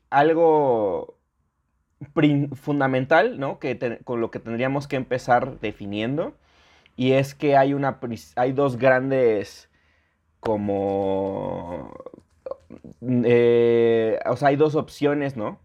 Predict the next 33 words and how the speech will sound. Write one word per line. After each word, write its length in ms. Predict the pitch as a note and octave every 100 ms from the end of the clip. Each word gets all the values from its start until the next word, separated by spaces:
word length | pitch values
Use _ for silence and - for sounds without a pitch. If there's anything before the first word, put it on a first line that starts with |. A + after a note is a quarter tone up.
| _ -
O 160 | G2
digamos, 420 | - - G2+ F#2+
hay 100 | G#2
dos 140 | G2 A2
clasificaciones 720 | B2 G2+ F2 - - G2+ -
principales, 580 | - F#2 A2 A#2+ B2+ C3 _ _ _ _ _
que 380 | A#2+ A2+ A2 A2
uno 280 | A2+ C3 C3+
son, 360 | - C3 B2+
por 180 | B2+ A#2+
un 120 | A#2+
lado, 200 | A#2+ A#2+
los 140 | A2+ G#2
géneros 400 | A#2+ A#2+ A#2 G2+
dramáticos 760 | G2+ F#2 G2+ - - F#3+ - _ _ _ _ _ _
y 120 | A2+
por 200 | G#2+ G#2+
otro, 220 | G#2+ B2
los 140 | A2+ -
géneros 320 | G#2+ A2 G#2+
cinematográficos, 920 | A2 A2 G#2+ A2+ A2+ A#2 - C3 C3
y 100 | B2+
lo 380 | A#2+ A#2+ A#2 - _ _ _
fundamental 760 | - D3+ D#3+ D3 C#3 A#2 D#3+ E3
y 60 | E3
primordial, 800 | - B2 A#2 A2 A2 A#2 A#2+ C3
así 180 | A#2 A2
por 140 | A#2+
donde 140 | G#2 F#2+
tendríamos 380 | G2 A2 A#2
que 60 | -
empezar, 420 | F2 - A#2 A2
es 180 | A2